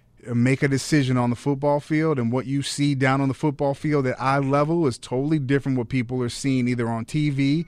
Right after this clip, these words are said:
or what you see when you sit down and you watch the film over. Y-, i-, it's totally, totally different." But we have to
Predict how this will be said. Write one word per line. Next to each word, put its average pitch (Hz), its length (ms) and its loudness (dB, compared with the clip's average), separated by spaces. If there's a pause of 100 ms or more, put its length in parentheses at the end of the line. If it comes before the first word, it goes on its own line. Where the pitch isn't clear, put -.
(240)
or 127 100 0
what 139 200 0
you 139 100 -2
see 147 380 0
when 127 140 2
you 139 100 2
sit - 320 0
down 127 400 0 (220)
and 131 120 4
you 135 80 4
watch 131 340 0
the 135 80 0
film 127 360 0
over. - 380 -10 (1200)
Y-, 143 80 0
i-, 170 40 2
it's 175 500 0
totally, 165 380 2
totally 151 340 -2
different." 135 460 -6 (1600)
But 127 140 -6
we 175 180 -2
have 180 260 0
to 147 240 0